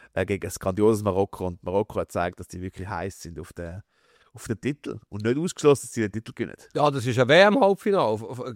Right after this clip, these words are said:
Speaker 2: gewesen für mich schon fast, Holland, Marokko. Und ich habe viele holländische Kollegen tatsächlich und die hassen. Also da ist das Wort Hass absolut gerechtfertigt. Der Kuman,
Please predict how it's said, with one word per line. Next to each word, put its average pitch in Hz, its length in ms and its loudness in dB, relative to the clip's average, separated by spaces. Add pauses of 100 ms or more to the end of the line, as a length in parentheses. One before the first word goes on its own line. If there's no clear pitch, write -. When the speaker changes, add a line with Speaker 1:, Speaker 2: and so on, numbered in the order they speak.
Speaker 2:
gewesen 143 260 -2
für 139 100 -2
mich 143 280 4
schon 143 100 0
fast, 143 300 0
Holland, 131 320 2
Marokko. 131 480 2
Und 131 80 2
ich 131 80 4
habe 110 60 2
viele 151 220 4
holländische 147 520 2
Kollegen 139 520 0
tatsächlich 117 600 -2
und 98 180 -8
die 107 140 -4
hassen. - 640 -10
Also 98 160 -8
da 113 120 0
ist 101 100 -6
das - 100 -18
Wort 104 260 -4
Hass 104 380 -6
absolut 104 400 -8
gerechtfertigt. 110 560 -6
Der - 60 -16
Kuman, 120 460 -4